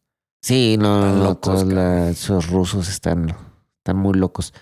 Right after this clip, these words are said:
Speaker 1: El caso de, de, de Vasil Lomachenko, bueno, pues su papá ha estado ahí al pendiente, lo, lo ha llevado bien. Algún asterisco, algún asterisco.
Speaker 2: Polémico.
Speaker 1: Polémico.
Speaker 2: Oye, Floyd Mayweather.
Speaker 1: El caso de Floyd, fíjate, es un caso bien interesante porque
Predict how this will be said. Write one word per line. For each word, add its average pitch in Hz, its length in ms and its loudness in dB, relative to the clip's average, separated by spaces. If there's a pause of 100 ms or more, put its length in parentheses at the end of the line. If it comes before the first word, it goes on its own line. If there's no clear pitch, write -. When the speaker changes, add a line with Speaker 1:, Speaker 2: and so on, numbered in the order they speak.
(160)
Speaker 1:
El 101 140 -2
caso 123 280 0
de, 110 300 2
de, 98 280 -2
de 98 140 0
Vasil 98 380 0
Lomachenko, 110 600 -2
bueno, 110 240 0
pues - 120 -4
su - 80 -8
papá - 280 -2
ha 95 40 2
estado 95 260 0
ahí 95 160 2
al 92 120 -2
pendiente, 107 540 -2
lo, 90 360 2
lo 95 160 2
ha 101 60 2
llevado 98 520 2 (260)
bien. 139 580 0 (460)
Algún 143 400 2
asterisco, - 680 -2 (180)
algún 113 260 0
asterisco. 98 440 0
Speaker 2:
Polémico. 110 560 0 (400)
Speaker 1:
Polémico. 113 680 -2 (680)
Speaker 2:
Oye, 107 260 2
Floyd 113 380 -2
Mayweather. 117 480 0 (420)
Speaker 1:
El 117 160 0
caso 143 280 2
de 156 140 4
Floyd, 151 500 2
fíjate, 139 340 0
es 143 140 -4
un 156 60 -10
caso 147 220 -2
bien 143 160 2
interesante 127 580 0
porque 147 640 0